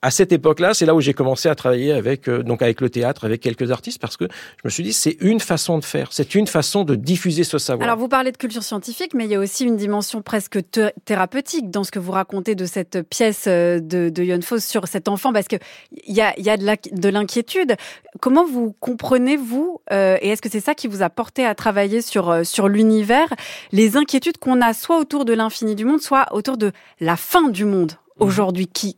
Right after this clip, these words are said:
Speaker 2: qui va avec, euh, cette idée-là. Est-ce que vous aussi, c'est ça qui, qui a porté ce désir de, de, de connaissance ?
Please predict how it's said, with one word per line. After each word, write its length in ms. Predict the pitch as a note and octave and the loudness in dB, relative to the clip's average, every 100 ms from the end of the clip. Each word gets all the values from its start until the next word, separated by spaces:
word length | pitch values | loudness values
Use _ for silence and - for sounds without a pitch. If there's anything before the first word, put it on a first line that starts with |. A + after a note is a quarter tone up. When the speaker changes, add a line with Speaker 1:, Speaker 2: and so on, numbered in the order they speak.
| - | -6
Speaker 2:
qui 180 | - | -4
va 360 | F3 G#3 D4+ A#3+ - - | -2 4 4 2 -6 -2
avec, 380 | F#3+ F#3 G3 G3+ | 0 2 0 0
euh, 100 | F3+ | 0
cette 300 | G#3 F3+ G3 | 0 -4 -2
idée-là. 420 | F3 G3 A3+ D#4+ - - - | 0 2 4 2 -4 -18 -2
Est-ce 220 | A3 G#3+ | 0 2
que 80 | A#3+ | 2
vous 160 | G#3 C4 | 2 2
aussi, 240 | B3 F4 | 2 0
c'est 120 | B3+ | 0
ça 180 | G3 C#4 | 0 0
qui, 320 | - - G#3 - | -2 -4 -4 -6
qui 260 | - F#3+ F3+ | -8 -4 -2
a 100 | - | -2
porté 560 | E3 - C#4 - D4+ D#4+ - - - | -2 0 0 2 0 0 -2 -20 -8
ce 160 | - | -2
désir 480 | F3+ G#3+ A#3+ A#3 C#4+ | 2 4 4 2 0
de, 360 | G#3+ G3 F#3+ F#3 | 4 6 6 4
de, 240 | F3 F3+ | 4 2
de 160 | E3+ F#3 | 2 0
connaissance ? 880 | - C4+ A3+ G#3+ - F3+ D#3+ - | 0 2 4 2 0 -2 -2 -6